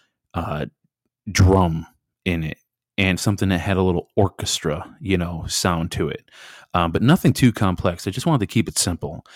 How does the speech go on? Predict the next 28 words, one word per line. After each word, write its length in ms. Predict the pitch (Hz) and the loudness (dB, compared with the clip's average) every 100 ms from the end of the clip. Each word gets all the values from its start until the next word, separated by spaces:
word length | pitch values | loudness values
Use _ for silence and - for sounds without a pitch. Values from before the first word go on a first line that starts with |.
| - - - | -20 -14 -2
Um, 180 | 90 87 | 0 4
but 140 | 101 | 8
anyways, 520 | 262 214 73 64 - | 8 8 6 0 2
welcome 260 | 113 120 98 | 4 4 2
to 100 | 87 | 0
One 200 | 87 82 | 0 -2
percent 280 | 92 - 87 | -2 -2 -2
or 80 | |
Less 220 | 85 85 92 | -2 -2 -4
with 120 | - | -2
him. 320 | - 110 135 | 2 4 4
I 160 | 95 95 92 | 2 0 0
am 220 | 92 87 | -2 0
Jason, 320 | 87 87 - | 0 0 -2
the 80 | 85 | -6
co-host, 500 | - 92 82 90 - | 0 0 2 0 -2
with 100 | 87 | -2
God 240 | 95 87 | -2 0
and 80 | 90 | -2
Jesus 280 | 90 85 82 | 0 -2 -2
Christ 320 | - 92 87 - | 0 0 0 -2
at 200 | 95 90 | -4 -4
my 160 | 85 | -6
side. 500 | - - 90 101 131 | -6 -2 0 0 0
They 160 | 95 92 | 0 2
are 100 | 90 | 0
the 120 | 90 | -2
ones 580 | 87 110 107 95 127 | 0 0 2 2 -2